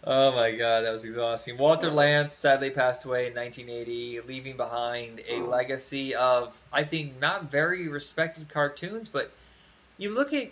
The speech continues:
Speaker 1: everybody knows who Woody Woodpecker is, and that he is a legacy character that, uh, I just, I, I just feel like is lost now, and it's, it's kind of a shame.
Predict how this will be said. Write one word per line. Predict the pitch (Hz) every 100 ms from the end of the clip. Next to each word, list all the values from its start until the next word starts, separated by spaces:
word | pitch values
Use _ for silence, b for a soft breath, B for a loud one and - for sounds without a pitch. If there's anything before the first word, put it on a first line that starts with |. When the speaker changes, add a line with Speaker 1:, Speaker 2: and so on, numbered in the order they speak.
| - -
Speaker 1:
everybody | - 330 320 247
knows | 180 190 190
who | 175
Woody | 160 160
Woodpecker | 156 147 151 127 104
is, | 92 82 - - -
and | 135 131 135 135 135 131 127 - 135
that | 139 135
he | 139 160 156
is | 151
a |
legacy | 139 135 139 160 185
character | 175 139 117 110 - 131
that, | 131 151 160 - -
uh, | - - 87 85 - 87
I | 175
just, | 180 180 - -
I, | 160 - -
I | -
just | 170 175
feel | 196
like | 185 180
is | 180 170
lost | 170 208 214 -
now, | 110 95 95 _ _
and | 139
it's, | 143 147
it's | 147
kind | 170
of | 160
a | 156
shame. | 151 156 -